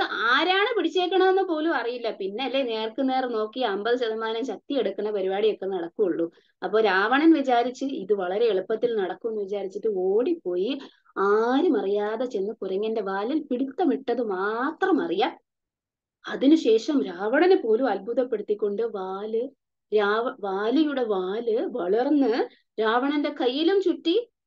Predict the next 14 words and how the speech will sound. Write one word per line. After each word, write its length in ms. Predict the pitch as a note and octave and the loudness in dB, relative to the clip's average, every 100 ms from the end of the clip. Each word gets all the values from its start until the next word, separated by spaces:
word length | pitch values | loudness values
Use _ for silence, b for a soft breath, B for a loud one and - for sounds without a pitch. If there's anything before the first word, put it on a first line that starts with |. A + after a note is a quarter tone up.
| - | -6
രാവണന്റെ 500 | G3+ A#3+ C#4+ D4+ D#4+ | -2 -2 -2 0 0
ശരീരത്തിലും 680 | D#4+ A#3+ C4 E4 E4+ F4 E4+ | 0 0 0 2 2 4 2
ചുറ്റി 340 | E4 - - | 0 -12 -8
മുറുക്കി 640 | C#4+ A3 G#3 A3 B3+ C4 D#4+ | -8 -6 -6 -4 -6 -6 -6
വരിഞ്ഞു 580 | B3+ F#3+ F#3 A3 B3+ B3 | -4 -6 -8 -6 -2 -2
വെച്ചിരിക്കുകയാണ്. 500 | - F#3+ G3 F#3+ F#3+ | -2 -8 -8 -8 -8
തല 180 | G#3 A#3 | -10 -8
മാത്രമേ 720 | C#4+ G#3+ G3+ A3+ A3+ A#3+ B3+ | -6 -4 -4 -4 -6 -6 -4
രാവണന്റെ 460 | A#3 F#3 G3+ G#3 G#3+ | -2 -2 -2 -4 -4
പുറത്ത് 280 | F#3+ E3+ G#3 | -6 -6 -6
കാണുന്നുള്ളൂ. 520 | F#3+ E3+ E3+ E3 - _ _ _ _ | -4 -2 -2 -4 -10 _ _ _ _
അപ്പൊ 340 | _ _ _ F#3+ | _ _ _ -2
രാവണന് 440 | F#3+ F#3+ A3 C4 | 2 2 2 2
മനസ്സിലായി, 840 | C4 G3 G#3 D4+ B3+ F#3+ F#3 B3+ | 2 2 0 0 2 2 2 -2